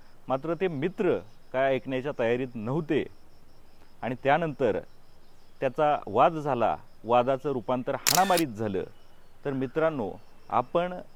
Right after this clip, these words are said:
लग्नाच्या मुहूर्ताला अवास्तव महत्त्व देतोय का, हाच आपल्या आजच्या व्हिडिओचा महत्त्वाचा मुद्दा आहे.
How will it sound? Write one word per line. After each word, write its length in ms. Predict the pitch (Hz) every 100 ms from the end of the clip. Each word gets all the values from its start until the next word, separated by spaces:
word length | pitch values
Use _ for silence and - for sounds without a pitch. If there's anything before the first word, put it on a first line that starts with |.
| -
लग्नाच्या 500 | 110 117 131 135 160
मुहूर्ताला 640 | 143 113 139 - 143 101 82 - - - - -
अवास्तव 460 | 143 170 156 - 160
महत्त्व 380 | 147 131 127 127
देतोय 380 | 104 131 202 139
का, 240 | 101 85 - - - -
हाच 280 | - 151 156
आपल्या 340 | 120 117 117 123
आजच्या 340 | 101 - 139
व्हिडिओचा 580 | 113 95 95 92 120 123 - -
महत्त्वाचा 460 | 107 101 101 98 117
मुद्दा 320 | 101 92 90
आहे. 220 | 65 -